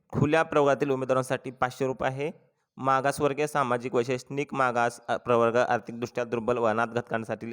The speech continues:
अडीचशे रुपये. दिव्यांग व माजी सैनिक, जाहिरातीत नमूद दिव्यांग प्रवर्गासाठी पात्र दिव्यांग व माजी सैनिक यांना परीक्षा शुल्क भरण्यापासून सूट देण्यात आलेली आहे. ऑनलाइन शुल्क भरण्याव्यतिरिक्त अन्य कोणत्याही प्रकारचे, अन्य कोणत्याही पद्धतीचे शुल्क स्वीकारले जाणार नाही.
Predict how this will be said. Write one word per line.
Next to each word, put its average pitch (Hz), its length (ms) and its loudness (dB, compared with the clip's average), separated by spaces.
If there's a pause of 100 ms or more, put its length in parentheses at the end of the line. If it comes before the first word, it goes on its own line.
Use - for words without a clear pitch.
अडीचशे 110 340 -4
रुपये. 120 260 -4 (340)
दिव्यांग 139 360 2
व 147 100 6
माजी 131 240 2
सैनिक, 127 300 -2 (540)
जाहिरातीत 135 500 2
नमूद 135 400 2
दिव्यांग 131 320 4
प्रवर्गासाठी 123 640 0
पात्र 123 580 0
दिव्यांग 113 360 2
व 110 120 4
माजी 120 240 0
सैनिक 120 300 -4
यांना 110 260 -2
परीक्षा 113 440 -4
शुल्क 113 260 -6
भरण्यापासून 107 540 -4
सूट 104 260 -6
देण्यात 92 240 -6
आलेली 92 140 -6
आहे. 82 260 -10 (1080)
ऑनलाइन 147 340 2
शुल्क 160 280 2
भरण्याव्यतिरिक्त 135 760 2
अन्य 131 260 0
कोणत्याही 135 500 -2
प्रकारचे, 117 720 -2 (300)
अन्य 127 240 0
कोणत्याही 131 360 0
पद्धतीचे 123 480 -2
शुल्क 120 280 -2
स्वीकारले 107 420 -2
जाणार 110 260 0
नाही. 110 200 -8